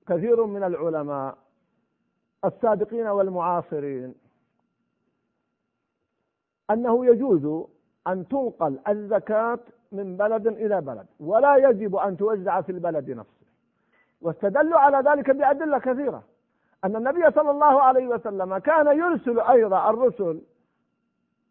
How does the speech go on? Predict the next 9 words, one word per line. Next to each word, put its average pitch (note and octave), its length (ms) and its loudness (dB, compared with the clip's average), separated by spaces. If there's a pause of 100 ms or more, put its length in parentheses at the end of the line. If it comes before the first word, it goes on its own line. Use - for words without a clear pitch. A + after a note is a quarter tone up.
(400)
من G3 140 -6
أجل C#4 320 4
أخذ B3+ 280 4
الزكوات A3 680 0
والصدقات A#3+ 720 2
ويأتون D#4+ 440 6
بها D#4 200 4
إلى D#4 140 0
المدينة، D#4 480 -2